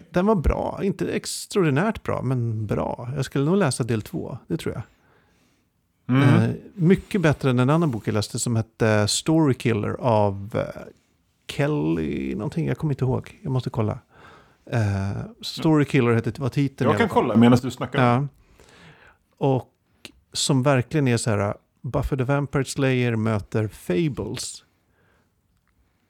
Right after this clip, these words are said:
Speaker 2: Oj.
Speaker 1: Det är så här, ja, men hon
Speaker 2: Kelly Thompson står
Speaker 1: Kelly
Speaker 2: det här.
Speaker 1: Thompson, ja.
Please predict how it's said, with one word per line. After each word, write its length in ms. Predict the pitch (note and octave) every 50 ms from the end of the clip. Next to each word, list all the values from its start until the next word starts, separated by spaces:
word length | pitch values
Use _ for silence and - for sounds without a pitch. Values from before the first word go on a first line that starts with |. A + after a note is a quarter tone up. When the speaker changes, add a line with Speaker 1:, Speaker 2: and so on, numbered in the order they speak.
| _ _ _ _ -
Speaker 2:
Oj. 160 | C3+ B2+ B2
Speaker 1:
Det 40 | C3
är 40 | C3
så 140 | - - D3
här, 400 | C3 A#2+ A2+ A2 A2 A2 A#2 -
ja, 120 | E3+ D#3 D#3
men 360 | D#3 D3 C#3+ C#3 B2+ D3 D#3+ -
hon 500 | - - E3 D3+ C#3+ C#3 C3+ C3+ C3+ C3
Speaker 2:
Kelly 240 | C3+ D3+ C#3+ C#3+ C#3+
Thompson 500 | C#3 - E3 E3 D3 B2 B2 - C3 A#2+
står 100 | A2+ C#3
Speaker 1:
Kelly 80 | A#2
Speaker 2:
det 60 | - G#2
här. 80 | G#2
Speaker 1:
Thompson, 380 | C3+ B2+ A#2+ A2 - - G#2+ G2+
ja. 120 | G2+ G#2